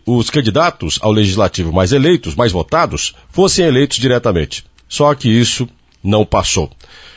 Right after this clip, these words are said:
A intenção era acabar com os chamados puxadores de votos, aqueles que costumam levar junto consigo um monte de deputados inexpressivos nas urnas.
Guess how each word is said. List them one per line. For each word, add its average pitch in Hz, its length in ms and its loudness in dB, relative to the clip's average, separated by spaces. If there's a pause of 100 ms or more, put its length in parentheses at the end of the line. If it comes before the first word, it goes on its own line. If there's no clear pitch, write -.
(240)
A 160 120 0
intenção 196 360 0
era 180 80 0
acabar 160 380 0
com 160 120 -2
os 151 80 2
chamados 139 480 0
puxadores 170 920 2
de 131 120 2
votos, 110 520 -2
aqueles 190 720 -2
que 127 120 -6
costumam 143 400 -2
levar 123 300 2
junto 120 180 -4
consigo 131 420 0
um 120 40 2
monte 127 220 0
de 117 80 -14
deputados 107 760 -2 (200)
inexpressivos 113 840 -2
nas 113 200 0
urnas. 65 440 -8